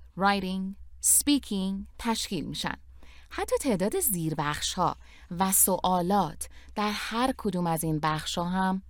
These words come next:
یکسانه. روش ثبت نام آزمون آیلتس و هزینهٔ آزمون هم در جنرال و آکادمیک هیچ تفاوتی با هم دیگه ندارن. با وجود تمام این شباهت‌ها،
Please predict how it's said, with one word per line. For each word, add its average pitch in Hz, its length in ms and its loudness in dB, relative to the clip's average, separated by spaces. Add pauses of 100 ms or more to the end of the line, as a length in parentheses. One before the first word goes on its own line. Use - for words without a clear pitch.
(120)
یکسانه. 175 680 2 (1000)
روش 277 380 2
ثبت - 500 4
نام 196 300 6
آزمون 156 500 4
آیلتس 147 460 -2
و 147 60 -6 (100)
هزینهٔ 196 720 4
آزمون 156 460 4
هم 143 260 -4 (400)
در 196 200 4
جنرال 160 720 0
و - 40 -2
آکادمیک 180 840 2 (240)
هیچ - 440 -4 (180)
تفاوتی 185 560 -2
با 170 80 -4
هم 160 200 -4
دیگه 147 180 -4
ندارن. 156 520 -4 (1120)
با 247 140 6
وجود 247 440 0
تمام 233 840 2
این 175 320 2
شباهت‌ها، 160 1040 0